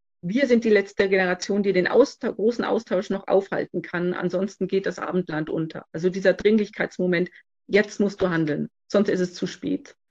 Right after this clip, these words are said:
Ja, als Radikalisierungsverstärker, dann hilft die Verschwörungstheorie auch noch beim Einstieg in den Extremismus, aber auch beim Schutz der extremistischen Ideologie.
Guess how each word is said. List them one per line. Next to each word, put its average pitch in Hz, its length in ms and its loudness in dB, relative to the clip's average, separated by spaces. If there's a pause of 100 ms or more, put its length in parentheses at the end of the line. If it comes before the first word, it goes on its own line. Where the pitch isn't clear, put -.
(140)
Ja, 185 140 4
als - 160 -4
Radikalisierungsverstärker, 220 1600 2 (320)
dann 196 480 0
hilft 226 480 0
die 208 100 0
Verschwörungstheorie 202 920 -2
auch 202 120 0
noch 208 200 0
beim 185 260 0
Einstieg 240 500 2
in 220 140 2
den 208 140 2
Extremismus, 202 1000 -4 (160)
aber 214 260 4
auch - 120 -6
beim 214 240 4
Schutz - 400 -4
der - 100 6
extremistischen 226 800 -2
Ideologie. 196 720 -2